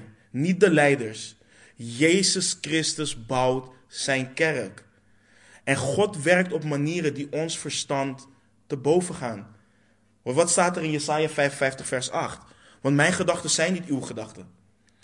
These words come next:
En uw wegen zijn niet mijn wegen, spreekt de Heere." En we weten dat dit in context is, eh, en in relatie tot,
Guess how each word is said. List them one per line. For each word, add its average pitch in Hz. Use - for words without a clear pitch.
En 143
uw 185
wegen 160
zijn 170
niet 160
mijn 123
wegen, 104
spreekt 123
de 117
Heere." 107
En 117
we 117
weten 147
dat 143
dit 139
in 127
context 139
is, 113
eh, 107
en 113
in 113
relatie 117
tot, 113